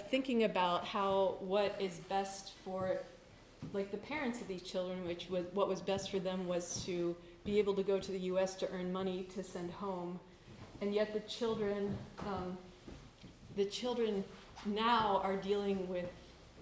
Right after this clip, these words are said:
the after effects of having been separated from their parents and not, not being able to be with them. So, so again, this idea of what's best for the child, what's best for the parent, um, and how that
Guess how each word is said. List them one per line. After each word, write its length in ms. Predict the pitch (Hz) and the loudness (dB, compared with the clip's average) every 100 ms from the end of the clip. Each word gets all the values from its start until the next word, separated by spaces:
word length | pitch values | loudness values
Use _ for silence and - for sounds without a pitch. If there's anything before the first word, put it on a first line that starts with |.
| - - | -12 -2
the 120 | 185 | 2
after 320 | 196 196 202 | 2 2 -2
effects 400 | 170 - - - | -6 -6 -8 -6
of 120 | 180 180 | -6 -4
having 260 | 175 180 | -4 -4
been 160 | 175 180 | -4 -4
separated 480 | 170 170 175 170 170 | -4 -4 -2 -2 -4
from 140 | 175 | -6
their 100 | 165 | -8
parents 640 | - 185 175 170 - - - | -8 -8 -6 -6 -8 -10 -8
and 100 | 185 | -8
not, 240 | 180 - 190 - | -6 -6 -8 -8
not 260 | 196 196 196 | -2 -2 0
being 140 | 180 | -2
able 160 | 170 170 | -4 -6
to 120 | 170 | -8
be 140 | 180 | -8
with 260 | 175 180 - | -6 -6 -8
them. 200 | 160 180 - - - - | -6 -6 -6 -10 -16 -18
So, 500 | - 247 233 226 - - - - - - - - - - | 2 6 6 6 2 -4 -14 -16 -14 -14 -12 -14 -14 -2
so 260 | - 247 | 6 8
again, 340 | 240 240 254 233 | 8 6 4 4
this 160 | 226 | 6
idea 360 | 233 226 233 214 | 6 8 8 8
of 140 | 202 | 6
what's 300 | 208 220 - | 4 2 0
best 320 | - 208 208 | 0 0 0
for 80 | 208 | -6
the 100 | 180 | -6
child, 540 | 175 247 233 220 208 196 | -4 0 2 4 2 2
what's 180 | 196 | 0
best 400 | - 202 190 - - | -2 -2 -2 -4 -4
for 180 | 175 180 | 2 2
the 100 | 180 - | 0 -6
parent, 360 | 233 220 214 202 - - - - - - | -4 -2 -2 -4 -8 -14 -16 -18 -16 -4
um, 340 | 196 185 180 175 - - - - - - | -2 0 -2 -4 -8 -14 -16 -16 -12 -2
and 160 | 208 202 | 0 2
how 180 | 214 | 4
that 240 | 208 190 | 4 2